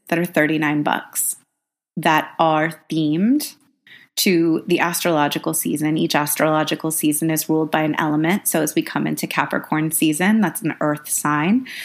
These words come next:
So I will give an earth element workshop. It's gonna be about standing,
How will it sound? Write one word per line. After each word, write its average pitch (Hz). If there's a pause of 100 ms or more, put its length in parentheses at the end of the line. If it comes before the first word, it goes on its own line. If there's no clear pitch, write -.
(120)
So 175
I 160
will 160
give 156
an 160
earth 156
element 151 (100)
workshop. 147 (400)
It's 160
gonna 160
be 147
about 147
standing, 147